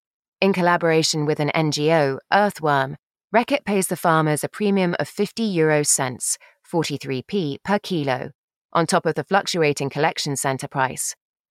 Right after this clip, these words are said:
and supports their efforts to introduce modern agronomy techniques, such as crop diversification. The raw latex is then taken by lorry to the Durex factory in Bang Pakong,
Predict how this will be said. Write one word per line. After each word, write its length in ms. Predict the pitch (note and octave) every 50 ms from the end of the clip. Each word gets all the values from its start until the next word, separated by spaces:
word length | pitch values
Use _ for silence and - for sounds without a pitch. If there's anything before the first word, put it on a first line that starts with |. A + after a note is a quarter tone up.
| _ _ -
and 140 | - F#3+ -
supports 400 | - G#3+ - C#4 C#4 - - -
their 180 | A3 F#3 F3+ -
efforts 360 | F3 E3 - E3+ C#3+ - -
to 80 | - -
introduce 540 | - F#3+ G#3+ - A3 - - D#3 D3 C#3+ -
modern 320 | D#3+ D#3 F3 F3+ - F3+ F#3
agronomy 500 | - D3+ - E3+ D#3+ D#3+ D3+ D3+ D3 D3
techniques, 680 | - - D#3 - - D3 C#3 C3+ - - - - - - _ _ _ _
such 300 | - - - D#3 - -
as 100 | D#3+ C#3
crop 260 | - - - F#3 - -
diversification. 1040 | - F#3+ - D3+ C#3 - - - D3+ - - F3 D#3+ D3+ - - C#3 C3+ D3 - _ _ _ _ _ _ _ _ _ _ _ _ _ _ _ _ _ _ _ _ _ _ _ _ _ _ _ _ _ _ _ -
The 100 | F#3 F3
raw 160 | F#3+ A#3+ C4+
latex 600 | C#4+ C4 G3+ E3+ D#3+ - - C#3+ C#3+ - - - -
is 220 | E3+ D3+ C#3 -
then 200 | F3+ E3+ G3 A3
taken 380 | - F#3 D#3+ D3+ - D3+ C#3 C3
by 180 | C#3 C#3 C3+
lorry 380 | C3+ C3+ B2+ B2 B2 B2+ B2 C3
to 120 | - -
the 120 | - F3+ E3
Durex 440 | - A#3 A#3 F#3+ D3+ - - -
factory 420 | - D3 C#3 - - - D3+ C#3+ C3+
in 180 | - E3 E3
Bang 260 | D3 C#3 C3 B2+ B2+ -
Pakong, 540 | - C3+ - - E3 D#3 C#3 C3 B2 C#3